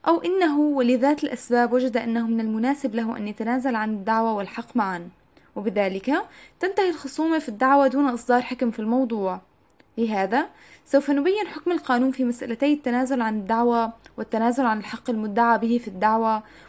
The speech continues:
وآثار ذلك في الفقرتين الآتيتين.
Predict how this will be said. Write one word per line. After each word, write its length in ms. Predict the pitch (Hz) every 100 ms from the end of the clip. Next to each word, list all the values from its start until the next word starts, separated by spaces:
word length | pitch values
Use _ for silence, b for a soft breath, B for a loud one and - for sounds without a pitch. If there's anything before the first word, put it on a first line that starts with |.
| -
وآثار 480 | 202 214 - 277
ذلك 640 | 240 247 247 240 240 233 233 - -
في 60 |
الفقرتين 680 | 302 294 277 226 208 220 226
الآتيتين. 640 | 254 285 285 311 302 214